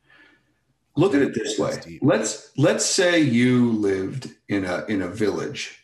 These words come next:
Speaker 1: I always love to use the village analogy when I talk about social problems because it just, it crystallizes things so basically.
Speaker 2: Everybody knows each other, right?
Speaker 1: Right.
Speaker 2: In the image of the village, we are all gonna see each other almost every day.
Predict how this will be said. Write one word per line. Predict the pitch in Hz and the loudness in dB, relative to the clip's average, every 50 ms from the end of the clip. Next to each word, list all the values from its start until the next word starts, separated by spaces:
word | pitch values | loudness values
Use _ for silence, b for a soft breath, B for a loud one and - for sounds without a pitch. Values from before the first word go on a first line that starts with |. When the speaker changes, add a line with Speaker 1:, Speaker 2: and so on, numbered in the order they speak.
| _ _ _ _ _ _ _ _ _ _ _ _ _ _ _ _ _ _ _ _ _ _ _ - | _ _ _ _ _ _ _ _ _ _ _ _ _ _ _ _ _ _ _ _ _ _ _ -6
Speaker 1:
I | - 110 143 | -2 0 2
always | 185 220 220 - | 4 4 2 2
love | 165 170 156 139 | 2 2 2 2
to | - 143 | 4 4
use | 139 131 113 | 4 4 2
the | 117 | 0
village | 98 92 98 90 87 85 85 82 | -4 -4 -6 -6 -6 -6 -6 -8
analogy | 76 76 - - 53 - - 80 76 | -8 -8 -8 -8 -8 -8 -8 -10 -10
when | 76 73 | -10 -10
I | 73 | -10
talk | 71 - 90 87 | -6 -6 -6 -4
about | 85 82 76 - | -4 -4 -6 -6
social | - 98 82 - - 73 | -6 -6 -6 -6 -8 -8
problems | - - 76 71 - - | -8 -8 -8 -6 -8 -8
because | - - 101 95 | -8 -8 -8 -6
it | 101 98 | -6 -6
just, | - 139 - - - - - | -4 -4 -6 -6 -8 -8 -8
it | 120 117 - - | -8 -8 -8 -12
crystallizes | - - - - 156 143 - 120 113 104 92 90 87 90 - - | -14 -8 -4 -2 -2 -2 -2 -2 -4 -4 -4 -6 -8 -10 -10 -10
things | - 90 - - - - | -10 -10 -10 -8 -8 -8
so | - 92 90 - | -6 -6 -6 -6
basically. | - 76 71 - - - 117 | -6 -6 -6 -6 -8 -6 -6
Speaker 2:
Everybody | 113 113 120 104 107 113 110 113 110 | -6 -4 -4 -4 -4 -4 -4 -4 -4
knows | 104 104 104 101 101 87 95 | -6 -6 -6 -8 -8 -8 -10
each | 95 90 - - | -12 -10 -10 -10
other, | 92 90 87 87 85 82 | -10 -10 -10 -10 -12 -12
right? | 87 90 90 90 87 - | -12 -12 -12 -12 -12 -12
Speaker 1:
Right. | - 92 | -12 -10
Speaker 2:
In | 92 90 | -10 -10
the | 95 73 | -10 -10
image | 95 95 95 90 80 90 | -10 -10 -10 -10 -10 -10
of | 85 | -10
the | 85 87 | -10 -10
village, | 78 90 92 87 87 87 85 82 - - - | -10 -10 -10 -8 -8 -10 -12 -12 -14 -14 -10
we | 90 90 | -8 -8
are | 92 95 95 | -6 -6 -6
all | 98 95 | -8 -8
gonna | 87 95 87 82 | -8 -10 -10 -10
see | - - - 95 92 | -10 -8 -8 -8 -8
each | 90 82 - - 92 | -8 -8 -10 -10 -10
other | 85 82 85 85 85 | -10 -12 -12 -12 -12
almost | 82 82 80 82 - - | -12 -12 -12 -12 -12 -12
every | 90 82 76 82 80 | -14 -14 -14 -16 -16
day. | 76 82 85 85 78 76 76 76 80 - | -16 -14 -14 -14 -14 -14 -16 -18 -20 -20